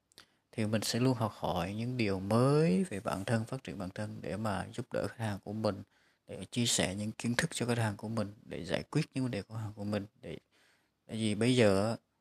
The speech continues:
bất kỳ cái dịch vụ nào các bạn phải thực sự là giỏi trong lĩnh vực đó thì khách hàng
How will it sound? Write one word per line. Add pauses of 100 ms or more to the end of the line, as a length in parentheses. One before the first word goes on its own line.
(180)
bất
kỳ
cái
dịch
vụ
nào
các
bạn
phải (120)
thực
sự
là
giỏi
trong
lĩnh
vực
đó
thì
khách
hàng